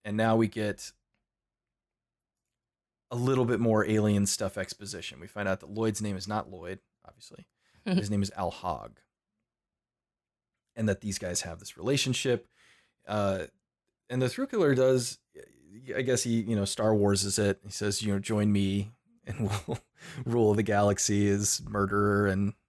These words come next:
Speaker 2: This movie's gotta have
Speaker 1: different
Speaker 2: all
Speaker 1: guy."
Speaker 2: the movies. <laughs>
Speaker 1: It's got all the sci-fi tropes, right? But he, he basically offers him, you know, "We could rule this planet. We could take it over. They could, there's nothing they could do to stop us." <clears throat> And of course, it's just by the, the goodness of Lloyd's heart that he,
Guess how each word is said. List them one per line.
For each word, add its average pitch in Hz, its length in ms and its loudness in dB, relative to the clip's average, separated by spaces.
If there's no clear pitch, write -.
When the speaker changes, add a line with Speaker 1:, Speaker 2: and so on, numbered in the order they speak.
Speaker 2:
This 233 200 -2
movie's 220 300 4
gotta 170 220 2
have 156 240 -6
Speaker 1:
different 180 260 2
Speaker 2:
all 196 120 10
Speaker 1:
guy." 175 120 4
Speaker 2:
the 175 60 2
movies. - 520 -6
<laughs> - 120 -14
Speaker 1:
It's 135 200 -2
got 151 200 2
all 139 160 6
the 139 100 4
sci-fi 104 460 2
tropes, 95 440 -4
right? 104 200 -2
But 151 100 -4
he, 147 120 2
he 151 100 2
basically 185 380 0
offers 123 340 2
him, 104 80 4
you 101 80 4
know, 101 60 4
"We 110 140 4
could 101 160 -4
rule 110 240 4
this 98 160 -2
planet. 69 420 -14
We 87 100 -12
could - 180 -18
take 90 200 -10
it 80 40 -4
over. 107 540 4
They 92 80 -10
could, - 160 -14
there's 87 200 -8
nothing 120 420 0
they 107 100 2
could 98 140 -8
do 98 140 -6
to 92 80 -8
stop 85 320 -6
us." - 360 -6
<clears throat> 165 180 -6
And 123 120 -2
of 107 100 0
course, 104 280 0
it's - 160 -8
just - 320 -6
by 71 80 -12
the, - 120 -20
the 113 60 -14
goodness 107 420 0
of 95 160 -8
Lloyd's 90 280 -8
heart - 300 -10
that - 120 -20
he, - 240 -20